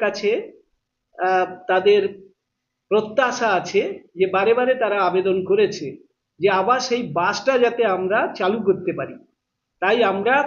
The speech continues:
খুব দ্রুততার সঙ্গে আজকে এই রাস্তাটির শুভ উদ্বোধন করা হলো। আমাদের উদ্বোধন করলেন পূর্ব মেদিনীপুর জেলা পরিষদের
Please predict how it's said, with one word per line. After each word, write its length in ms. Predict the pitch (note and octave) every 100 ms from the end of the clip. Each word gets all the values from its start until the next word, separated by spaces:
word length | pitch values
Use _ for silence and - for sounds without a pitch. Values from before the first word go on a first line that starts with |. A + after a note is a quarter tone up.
| -
খুব 120 | B3 F3 D#3
দ্রুততার 540 | A#3 B3+ B3+ C4 A3+ -
সঙ্গে 300 | F#3 F#3+ C#4 G4 - _ _ _ - F3+
আজকে 280 | - A#3+ B3+ B3+ B3+ B3+ - _ _ _ _ _ _ _ _ _ _ _ _ _ _ _ -
এই 180 | A#3 B3
রাস্তাটির 720 | A3 F3+ F3 A#3 A#3+ F#3 D#3 D#3+ D#3 - - - -
শুভ 140 | G#3 A#3+ A#3+ A3
উদ্বোধন 500 | F#3 A3 G3+ G#3 A#3 C#4+ - - F3+
করা 180 | G3 F3
হলো। 180 | F3+ G3 A3+
আমাদের 360 | F#3 F#3 G3+ G3+ G3
উদ্বোধন 360 | F3 F#3+ F#3 G#3 G#3
করলেন 320 | F#3+ F#3 B3+ F#4 - - _ _ _ _ -
পূর্ব 180 | G#3+ G#3+ A#3
মেদিনীপুর 460 | B3 B3 C4 C4 C4+
জেলা 260 | G#3 A3 A3+
পরিষদের 760 | A3+ A3 A3 - A3 G#3+ A#3